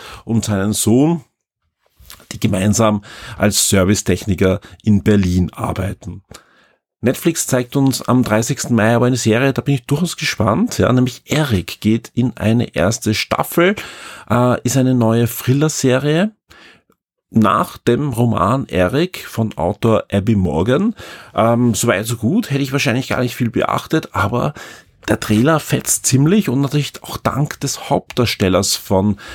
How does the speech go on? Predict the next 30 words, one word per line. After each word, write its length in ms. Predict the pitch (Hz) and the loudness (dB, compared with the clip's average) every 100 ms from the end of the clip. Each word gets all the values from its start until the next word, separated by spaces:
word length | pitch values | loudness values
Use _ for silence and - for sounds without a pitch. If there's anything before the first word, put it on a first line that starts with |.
| - - | -16 -6
Eric, 420 | 101 90 113 135 | -2 0 0 -2
das 120 | 104 | -2
ist 60 | 107 | 2
nämlich 200 | 117 110 | 2 4
niemand 240 | 117 123 | 4 2
geringer 380 | 131 107 113 120 | 2 2 2 2
als 260 | 113 120 - | 0 -2 -4
Benedict 580 | - 98 107 123 - - | -2 2 2 0 -8 -4
Cumberbatch. 920 | - - 143 139 - 90 - - - - - 107 | 0 2 2 0 0 -2 0 -4 -4 -12 -14 -8
Und 100 | 104 | -2
das 40 | |
Ganze 200 | 110 110 | -2 -2
ist 80 | 113 | 2
eine 100 | 123 | 4
Miniserie, 800 | 127 175 202 180 165 170 180 196 - - | 6 6 4 2 2 2 2 0 -2 -2
ja, 160 | 107 | 2
also 140 | 135 110 | 2 0
ich 60 | |
weiß 120 | 120 | -4
gar 80 | - | -2
nicht, 80 | 123 | -4
ob 60 | - | 0
es 60 | |
eine 100 | 120 | 0
zweite 260 | - - - | 0 -4 -4
Staffel 360 | - 110 123 - | -2 -2 -2 -2
angedacht 540 | 131 147 143 127 - | -2 -2 -2 -4 -2
ist, 260 | 127 190 - | -2 -2 -4
also 140 | 123 | -6
da 180 | 127 104 | -2 -4